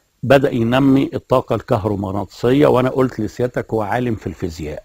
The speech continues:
وكتبت هذا حتى في حضاره في بدايات إن أنا أصرح بالشخصية دي،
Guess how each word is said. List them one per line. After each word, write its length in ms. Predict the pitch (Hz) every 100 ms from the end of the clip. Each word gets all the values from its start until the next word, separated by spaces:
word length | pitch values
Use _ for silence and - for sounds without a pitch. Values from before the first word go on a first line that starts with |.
| _
وكتبت 520 | - 104 95 135 -
هذا 360 | 104 110 131 117
حتى 320 | - 123 -
في 140 | 98 95
حضاره 340 | 101 113 123
في 140 | 101 95
بدايات 420 | 90 107 113 101
إن 140 | 95
أنا 260 | 107 107 98 _
أصرح 540 | 82 101 113 117 101 98
بالشخصية 580 | 95 90 - 113 107
دي، 240 | 101 131